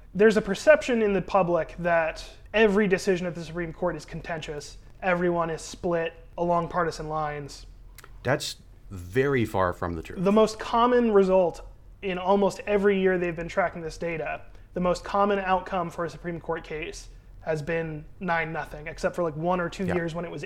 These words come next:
Speaker 1: eight to one.
Speaker 2: And we, we actually, we talk about this in our, our video about how a case gets to the Supreme Court. But in order to even be heard by the Supreme Court, these are the hardest, most uncertain questions in law that they were even appealed this far. And then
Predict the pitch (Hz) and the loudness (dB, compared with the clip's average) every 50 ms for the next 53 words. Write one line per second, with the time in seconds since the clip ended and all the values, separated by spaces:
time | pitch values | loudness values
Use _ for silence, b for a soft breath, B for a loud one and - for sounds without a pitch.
0 | - 180 165 170 - - 160 147 147 139 147 - 175 - - - - - 139 - | -6 -4 -4 -4 -6 -8 -10 -8 -8 -8 -10 -12 -14 -16 -18 -14 -8 -6 -4 -2
1 | 135 143 151 151 - 131 139 160 202 208 - - 131 107 98 - 113 127 120 170 | 0 0 0 0 2 0 0 2 0 0 -2 -2 -2 -2 -2 -2 -2 -2 2 2
2 | 190 190 175 127 101 92 - 104 95 90 - 104 95 92 95 95 87 - 95 92 | 2 4 4 2 2 2 0 -2 -4 -2 -2 -2 -2 -2 -2 -4 -2 -2 0 0
3 | 95 85 95 110 107 101 98 95 87 95 92 92 95 - 113 104 101 98 - - | 2 2 2 2 2 4 2 2 2 2 0 0 0 0 0 0 0 0 0 -2
4 | 104 98 - - - 120 120 120 - 110 95 90 - - 98 - 95 85 82 80 | -2 -2 -2 -2 0 0 0 0 0 -4 -6 -6 -6 -8 -8 -6 -6 -8 -8 -8
5 | - - 52 53 - - - B B B B B B B B 98 90 101 98 95 | -10 -12 -14 -14 -14 -16 -18 B B B B B B B B -2 2 2 2 2
6 | - - - - 127 120 127 156 156 151 135 135 143 127 127 113 113 101 87 - | 0 -4 -8 -2 2 4 4 6 6 4 4 4 2 2 2 2 0 -2 -4 -4
7 | - - - 202 233 220 170 113 - 101 95 90 95 - - - - 98 95 87 | -8 -6 -2 0 2 2 2 4 2 2 2 2 0 -4 -6 -8 -6 -6 -6 -6
8 | - - 95 90 87 - - 165 208 208 226 156 92 87 - - - - 135 151 | -4 -4 -2 -2 -2 -4 -4 -4 -2 0 0 0 0 -2 -4 -8 -6 -4 -2 -2
9 | 147 147 143 135 - - - - - b b b 101 110 113 117 113 - - - | 0 0 -2 -2 -2 -6 -10 -12 -16 b b b 0 2 2 2 2 0 -8 -8
10 | - 117 135 160 147 - - - 123 123 127 120 127 120 117 113 - - 117 113 | -2 0 2 2 2 0 0 -2 0 0 0 0 -2 -4 -4 -4 -2 2 4 4
11 | 110 - - - 107 101 98 92 - - - 123 117 117 107 95 87 87 87 80 | 4 2 -2 -2 -2 -2 -2 -4 -6 -4 -2 0 0 0 0 0 -2 -2 -4 -4
12 | - - - - - - - - 92 - 104 98 95 104 107 98 98 95 87 - | -4 -8 -14 -18 -20 -16 -12 -10 -4 -2 0 0 0 0 -2 -2 -2 -2 -4 -4
13 | - 101 101 95 92 - - 90 - - - - 85 82 - - - B B B | -4 -2 -2 -2 -2 -2 -6 -8 -8 -8 -10 -10 -10 -12 -12 -12 -14 B B B
14 | B B B 110 113 113 123 131 131 127 | B B B 0 0 2 2 2 2 0